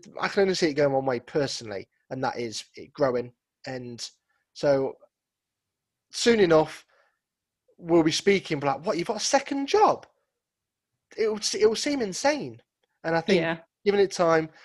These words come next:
Speaker 1: people like you that are paving the way and grafting, you are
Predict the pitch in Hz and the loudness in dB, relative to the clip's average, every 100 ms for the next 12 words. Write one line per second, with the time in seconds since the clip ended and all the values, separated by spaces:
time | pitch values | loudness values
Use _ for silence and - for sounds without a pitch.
0 | - _ _ _ 214 202 202 190 185 151 | -20 _ _ _ -6 0 6 8 6 4
1 | 160 156 147 135 - 180 175 156 151 147 | 2 2 2 0 -2 0 0 0 0 4
2 | 151 147 151 131 - 180 170 165 - 160 | 4 4 0 -8 -10 2 2 2 -2 2
3 | 156 160 - _ _ _ _ - 156 175 | 2 0 -12 _ _ _ _ -12 0 4
4 | 165 160 147 | 6 6 4